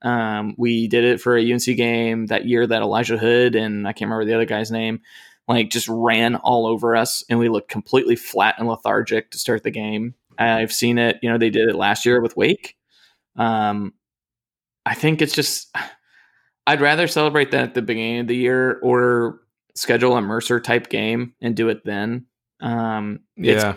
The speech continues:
Speaker 1: you're, you're already emotionally revved up with your last game at home in this situation.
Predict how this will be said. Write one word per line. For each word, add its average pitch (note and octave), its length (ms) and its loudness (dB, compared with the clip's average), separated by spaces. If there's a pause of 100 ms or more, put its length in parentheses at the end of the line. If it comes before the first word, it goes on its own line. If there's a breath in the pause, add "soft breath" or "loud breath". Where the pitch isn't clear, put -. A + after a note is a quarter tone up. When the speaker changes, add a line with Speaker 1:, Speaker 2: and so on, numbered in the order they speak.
Speaker 1:
you're, C#3+ 140 -4
you're C#3 180 4
already C#3 560 4
emotionally A#2+ 480 0
revved A#2 300 0
up A#2+ 160 0
with A#2+ 160 0
your A2+ 100 2
last G#2+ 420 0
game A2+ 420 -2 (400)
at A#2+ 160 2
home B2 500 0 (100)
in B2 120 0
this C3 160 2
situation. C#3+ 640 0